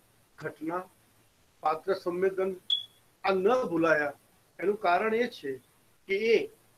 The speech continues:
પ્રકૃતિ સાથે ગાઢ નાતો ધરાવતા જીવનવાદી સર્જક છે. જીવનના વિધાયક અભિગમે એમને મુઠ્ઠી ઊંચેરા સ્થાપી આપ્યા છે. મનુષ્યના રૂપમાંથી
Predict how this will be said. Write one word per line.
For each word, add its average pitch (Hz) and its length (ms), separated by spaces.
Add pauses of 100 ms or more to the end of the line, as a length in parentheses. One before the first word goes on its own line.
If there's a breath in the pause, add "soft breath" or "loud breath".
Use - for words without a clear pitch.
(160)
પ્રકૃતિ - 520
સાથે 196 380
ગાઢ 190 540
નાતો 160 380
ધરાવતા 147 640 (480)
જીવનવાદી 185 600
સર્જક - 400
છે. - 240 (1500)
જીવનના 196 380
વિધાયક 175 640
અભિગમે 165 580 (360)
એમને 180 440 (500)
મુઠ્ઠી 165 340
ઊંચેરા 151 440
સ્થાપી 147 420
આપ્યા 135 260
છે. - 180 (1300)
મનુષ્યના 165 600
રૂપમાંથી 160 720